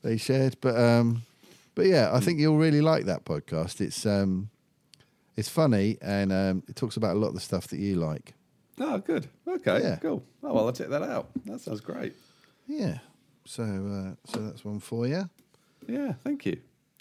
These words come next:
Speaker 1: And, um, what other news is there? Oh, yeah. Um,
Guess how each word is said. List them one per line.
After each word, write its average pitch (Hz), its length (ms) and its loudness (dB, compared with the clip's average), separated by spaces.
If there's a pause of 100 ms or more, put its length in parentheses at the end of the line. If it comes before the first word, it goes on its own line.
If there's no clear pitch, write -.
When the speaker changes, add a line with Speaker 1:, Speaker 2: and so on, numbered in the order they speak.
(300)
Speaker 1:
And, 151 560 -4
um, 151 680 -4 (120)
what 147 180 -8
other 95 220 -4
news 90 360 -4
is 90 200 -10
there? 92 320 -8 (1040)
Oh, 240 160 2
yeah. 202 320 4
Um, 143 560 2